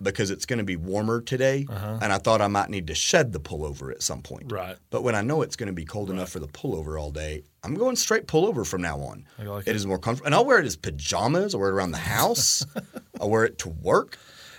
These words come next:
Speaker 2: I,
Speaker 1: It
Speaker 2: I
Speaker 1: is
Speaker 2: mean,
Speaker 1: fantastic. I think I'm onto something with pullover
Speaker 2: I'll,
Speaker 1: as a shirt.
Speaker 2: I'll, I'll wear 'em without, without a shirt on underneath at the house. 'Cause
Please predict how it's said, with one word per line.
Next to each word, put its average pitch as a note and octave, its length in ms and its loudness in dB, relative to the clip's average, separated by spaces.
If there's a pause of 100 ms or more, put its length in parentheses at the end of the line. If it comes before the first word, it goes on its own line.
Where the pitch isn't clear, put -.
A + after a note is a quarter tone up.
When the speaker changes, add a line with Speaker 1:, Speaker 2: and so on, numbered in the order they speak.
(100)
Speaker 2:
I, D3 140 4
Speaker 1:
It B2 80 10
Speaker 2:
I D3 40 12
Speaker 1:
is D#3+ 60 12
Speaker 2:
mean, E3+ 140 6
Speaker 1:
fantastic. D3 560 8
I E3 80 10
think C#4 240 0
I'm D3+ 160 6
onto C3+ 320 6
something G2 400 0
with F2+ 180 -4
pullover A2+ 340 4
Speaker 2:
I'll, B2+ 120 10
Speaker 1:
as F#2+ 140 6
a F#2+ 40 0
shirt. C3+ 320 4
Speaker 2:
I'll, A2+ 100 2
I'll F3 100 4
wear C3 180 6
'em A2+ 80 4
without, G2 480 0
without G2+ 340 -2
a F#2 60 -2
shirt G2+ 240 -4
on G2 140 -6
underneath F#2+ 280 -4
at G2 80 -12
the F#2 100 -8
house. F#2 300 -2
'Cause G#2+ 140 -4